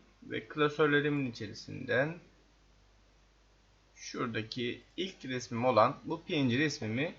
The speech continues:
içeriye aktarıyorum. Yüzeye yerleştirdikten sonra bunu buraya getiriyorum ve scale ile biraz daha büyüteceğim.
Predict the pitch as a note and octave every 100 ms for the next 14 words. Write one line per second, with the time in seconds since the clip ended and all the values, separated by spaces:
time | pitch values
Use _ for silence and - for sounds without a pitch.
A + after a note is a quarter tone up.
0 | - C#3+ C3 A#2+ D3 C3+ - A2 G#2 F2
1 | - - _ _ _ _ _ _ _ _
2 | _ _ _ _ _ _ _ _ _ _
3 | _ _ _ _ _ _ _ _ _ _
4 | _ _ _ _ _ _ _ _ _ _
5 | - G3+ G3 F#3+ F#3 - - _ - E3
6 | E3 D#3+ - D3 C#3+ C#3+ C3+ G#2+ G#2 F2+
7 | F#2 G#2 E3+ - - _ _ _ C#3+ C#3
8 | B2 G#2+ G#2+ G#2 C3+ C#3 A#2 G#2+ B2+ B2
9 | A#2+ - - _ _ - _ _ _ -
10 | - E3+ A#2+ G#2+ B2+ A#2 G#2+ G#2 G2+ -
11 | A#2+ C3 A2+ B2